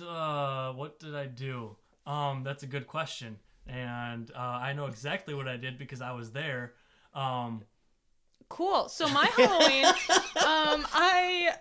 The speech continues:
Speaker 2: um, went to a costume contest and I won twenty
Speaker 1: Hmm.
Speaker 2: bucks, and then I went back to the costume contest the next night, the day after Halloween, and I was trying to win 'cause we had a really good costume and the crowd loved us, and it was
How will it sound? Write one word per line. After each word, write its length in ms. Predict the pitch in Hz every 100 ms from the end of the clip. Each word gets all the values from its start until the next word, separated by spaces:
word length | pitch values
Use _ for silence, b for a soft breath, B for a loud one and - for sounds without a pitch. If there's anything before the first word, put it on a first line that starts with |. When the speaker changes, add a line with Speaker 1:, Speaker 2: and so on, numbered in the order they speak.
| -
Speaker 2:
um, 800 | 294 302 302 302 294 294 285 - -
went 340 | 247 269 330 -
to 480 | - 320 320 311 302
a 60 |
costume 540 | 294 220 208 - 208 202
contest 720 | 196 190 190 196 185 190 -
and 480 | 196 196 190 190 185
I 160 | 185
won 220 | 185 185 190
twenty 240 | 202 196
Speaker 1:
Hmm. 80 | 196
Speaker 2:
bucks, 300 | 208 208 -
and 140 | 202
then 120 | 202
I 80 | 202
went 280 | 202 202 -
back 240 | 214 302 -
to 80 |
the 100 | 277
costume 480 | 254 233 214 - 202
contest 420 | 202 190 185 190
the 60 | 214
next 240 | 208 220
night, 240 | 214 175 170 B B B B
the 60 | -
day 120 | 180
after 320 | 175 214 220 175
Halloween, 480 | 170 156 160 165
and 380 | 170 - 175 170
I 80 | 151
was 100 | 175
trying 280 | - 240 277
to 60 |
win 320 | 277 254 247 240
'cause 220 | 196 185
we 80 | 185
had 120 | 175
a 40 |
really 220 | 170 214
good 140 | 247 240
costume 600 | 226 226 220 247 226 220 220 B B B
and 1000 | - 202 196 196 190 190 190 190 190 185 - - 190 180
the 160 | 190 185
crowd 360 | - 220 220
loved 300 | 220 214 233
us, 380 | 311 330 - -
and 140 | 208 214
it 60 |
was 180 | 214 196